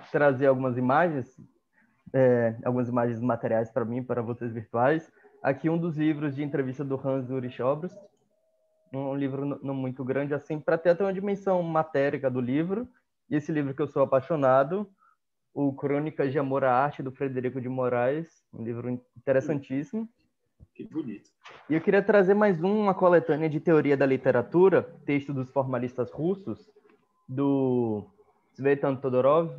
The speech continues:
Speaker 1: não sei se eu pronunciei certo, e queria ler um trechinho de um texto do, Vi-, do, calma, deixa eu pescar pra eu não falar errado o nome dele,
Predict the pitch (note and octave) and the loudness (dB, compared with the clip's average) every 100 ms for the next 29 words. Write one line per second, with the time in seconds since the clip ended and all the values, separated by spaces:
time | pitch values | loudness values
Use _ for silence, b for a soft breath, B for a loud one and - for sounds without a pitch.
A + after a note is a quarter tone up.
0 | C3+ _ _ B2+ B2 B2 B2 B2 G#2+ B2 | -18 _ _ -8 -6 -4 -4 -4 -4 -6
1 | A#2+ B2+ B2 C3+ D3+ E3+ F#3 - b b | -6 -6 0 0 0 -4 -12 -12 b b
2 | b b C#3+ E3 F#3 F3 F#3+ G3 A3 G#3+ | b b -2 4 6 6 4 4 4 4
3 | - G3 G3+ G3 F#3+ F3 D#3+ C#3+ - _ | 0 -2 2 0 0 2 2 0 -12 _
4 | F3 D#3 E3+ E3 D#3 D3 B2 A2 - _ | -2 2 6 6 6 2 0 -2 -10 _
5 | _ B2 D3 E3 D3+ D3 C#3+ C3+ B2+ A#2+ | _ -6 -4 -4 -6 -4 -2 0 0 0
6 | A2 G#2 G#2+ _ _ _ _ _ _ _ | -2 -6 -12 _ _ _ _ _ _ _
7 | _ - A2 F#2+ A2 B2+ C#3 C#3 A2+ G#2 | _ -6 -4 -4 -6 -6 -6 -4 -4 -4
8 | A2+ A2 A2 B2 B2 A#2 G#2 G#2+ G#2 G#2 | -6 -8 -4 -2 0 -2 -6 -6 -8 -4
9 | A2 D3 | -4 -4